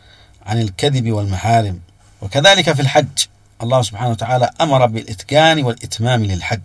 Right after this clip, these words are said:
فقال: "وأتموا الحج والعمرة لله".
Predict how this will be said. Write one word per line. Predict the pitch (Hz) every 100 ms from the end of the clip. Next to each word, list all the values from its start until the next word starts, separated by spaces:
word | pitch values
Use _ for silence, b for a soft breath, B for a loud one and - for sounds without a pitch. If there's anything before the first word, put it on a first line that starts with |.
| - - _ _ b b b b b b b _ -
فقال: | 104 104 139 131 123
"وأتموا | 117 - 113 - 185 156 139 123
الحج | 104 - 139 101 98 107
والعمرة | 104 92 - 123 95 90 -
لله". | 85 82 98 101 -